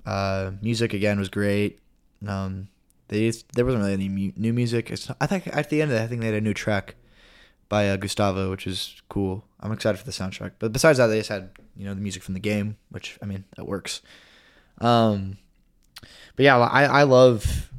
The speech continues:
the vibe of this episode overall. Um, I, I love seeing post-apocalyptic America. It's always just interesting to see. And so it's cool to see the overrun Boston, and, uh, it's just such an interesting vibe.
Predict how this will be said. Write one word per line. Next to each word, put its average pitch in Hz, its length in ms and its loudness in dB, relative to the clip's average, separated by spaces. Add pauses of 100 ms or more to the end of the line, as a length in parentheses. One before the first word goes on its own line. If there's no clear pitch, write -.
(340)
the 117 400 6
vibe 110 220 6
of 107 40 6
this 104 160 2
episode 101 340 0
overall. 101 720 -2 (180)
Um, 104 220 0
I, 101 120 -2
I 101 280 0
love 104 220 0
seeing 101 200 -4
post-apocalyptic 101 840 -2
America. 101 420 -2
It's 104 380 -6
always 98 280 -4
just - 300 -6
interesting - 400 -6
to 98 60 -6
see. 104 440 -4 (640)
And - 120 -6
so 208 100 0
it's - 100 -2
cool 110 160 0
to 101 60 2
see 101 280 0
the 98 140 -2
overrun 98 520 -2
Boston, 98 460 -4
and, 98 360 -4 (640)
uh, 71 240 -6
it's - 120 -4
just 110 160 -2
such 110 200 0
an 104 80 -2
interesting 92 640 -8 (280)
vibe. 98 440 -4